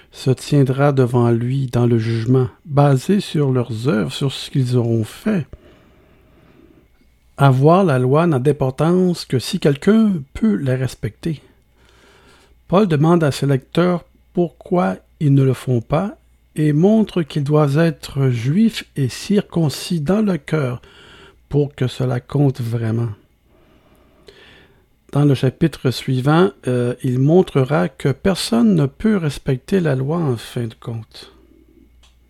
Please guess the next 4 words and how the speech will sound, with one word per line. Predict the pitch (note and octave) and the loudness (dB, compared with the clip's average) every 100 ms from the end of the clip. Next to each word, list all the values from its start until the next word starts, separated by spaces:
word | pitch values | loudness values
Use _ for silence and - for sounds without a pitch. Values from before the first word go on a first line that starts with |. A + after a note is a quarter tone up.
| D#3+ | -10
Allez, | C3 C3+ | -6 -6
c'est | - B2 | -6 -8
parti. « | C#3 C3+ - A2+ - - _ _ _ - _ _ _ _ _ _ _ _ _ _ _ _ _ _ _ _ | -8 -10 -14 -14 -20 -20 _ _ _ -20 _ _ _ _ _ _ _ _ _ _ _ _ _ _ _ _
Oui, | F3 G#3+ A3 C#3+ | 2 2 2 0